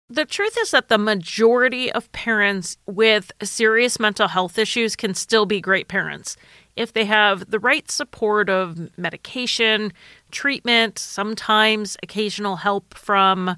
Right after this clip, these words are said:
the other parent or extended family for respite. It's when we make people fear the stigma of mental illness that they try to hide their condition.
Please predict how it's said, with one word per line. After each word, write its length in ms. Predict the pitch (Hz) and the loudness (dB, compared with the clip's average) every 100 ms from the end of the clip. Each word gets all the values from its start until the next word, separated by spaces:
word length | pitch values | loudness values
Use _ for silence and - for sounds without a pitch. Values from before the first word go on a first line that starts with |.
| - | -8
the 240 | 202 185 214 | -8 2 2
other 220 | 190 165 | 2 -2
parent 640 | - 277 233 220 208 - - | 0 4 6 4 2 -2 -2
or 460 | 202 190 180 180 | 2 4 4 2
extended 600 | - - - 208 196 185 | -2 -12 -2 0 2 -2
family 600 | - 220 208 208 208 202 196 | -4 -2 0 0 0 0 -2
for 320 | 202 170 170 | -2 -4 -4
respite. 760 | 180 165 - - 175 - - - _ _ | -2 -2 -4 -6 -8 -8 -16 -20 _ _
It's 200 | 240 - | -6 -4
when 240 | 240 247 254 | -4 -4 -2
we 140 | 254 | -6
make 320 | 247 269 311 | -2 -2 -4
people 400 | - 359 - 349 | -6 -6 -4 -4
fear 560 | 330 - 226 214 214 220 | -4 -8 -6 2 4 4
the 140 | 202 | 2
stigma 680 | 190 - - 185 196 220 233 - | -2 -4 -4 -4 0 4 4 2
of 140 | 208 | -4
mental 420 | 196 196 190 180 - | -2 -4 -4 -12 -6
illness 440 | 185 196 247 285 - | -6 -4 -4 -6 -8
that 220 | 175 214 | -4 -4
they 120 | 185 202 | -2 -4
try 320 | - 214 233 | -4 -4 -2
to 100 | 233 | -2
hide 360 | - 208 220 180 | -2 -2 -2 -2
their 120 | 190 | -4
condition. 760 | - 190 180 233 - - - | -4 -6 -2 -2 -4 -10 -14